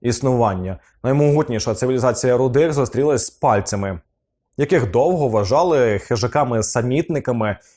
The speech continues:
і тільки наприкінці першої книги прийняли той факт, що пальці, тобто люди, це куди більш організована структура, проте нечисленна.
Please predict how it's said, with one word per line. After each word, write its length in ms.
і 100
тільки 360
наприкінці 600
першої 500
книги 680
прийняли 440
той 220
факт, 320
що 220
пальці, 680
тобто 360
люди, 400
це 140
куди 200
більш 400
організована 720
структура, 420
проте 380
нечисленна. 1000